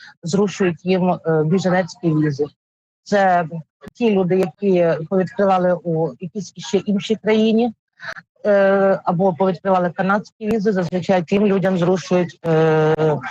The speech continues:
допомогу і зрушують, і за-, повністю зрушують ві-, візи толерантності. А я вам скажу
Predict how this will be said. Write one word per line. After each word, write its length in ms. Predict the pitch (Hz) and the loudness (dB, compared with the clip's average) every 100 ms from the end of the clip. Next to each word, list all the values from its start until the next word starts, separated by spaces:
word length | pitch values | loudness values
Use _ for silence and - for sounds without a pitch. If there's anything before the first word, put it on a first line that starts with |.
| - - - - _ _ - - - | -14 -14 -14 -16 _ _ -12 -12 0
допомогу 600 | 196 208 190 190 220 226 | 0 2 0 2 2 2
і 100 | 185 | 0
зрушують, 720 | 170 185 185 - 202 190 175 | 0 0 -2 -6 -2 -2 -2
і 80 | 185 | -2
за-, 400 | 165 180 160 - - | 0 0 -2 -6 -2
повністю 420 | 196 208 190 180 | 0 0 0 -2
зрушують 560 | 180 190 - 185 165 | 0 -2 0 0 0
ві-, 300 | 170 175 170 | 0 0 2
візи 360 | 180 185 160 156 - _ _ _ - | 2 2 0 -2 -4 _ _ _ -4
толерантності. 800 | 175 165 151 - 151 - 156 135 - _ _ _ 170 - _ _ _ _ _ _ _ - - - - - 175 | 0 2 0 -4 -8 -6 -6 -8 -12 _ _ _ -18 -18 _ _ _ _ _ _ _ -12 -8 -6 -6 -4 0
А 100 | 220 | 2
я 80 | |
вам 100 | 240 | 0
скажу 280 | 226 - 214 | 0 -2 -2